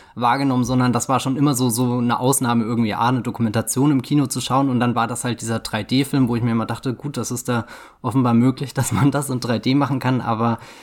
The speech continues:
so einen, so einen richtigen großen Spielfilm irgendwie in drei D zu sehen,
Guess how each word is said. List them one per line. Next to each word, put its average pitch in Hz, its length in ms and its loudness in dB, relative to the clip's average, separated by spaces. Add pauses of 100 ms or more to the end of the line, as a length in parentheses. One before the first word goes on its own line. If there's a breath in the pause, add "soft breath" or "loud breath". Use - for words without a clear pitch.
(120 loud breath)
so - 160 -2
einen, 131 160 4
so 120 80 -2
einen 117 140 2
richtigen 139 360 2
großen 117 300 -2
Spielfilm 143 680 0
irgendwie 120 380 0
in 113 200 0
drei 117 200 -4
D 123 180 -4
zu 120 140 -6
sehen, 123 400 -2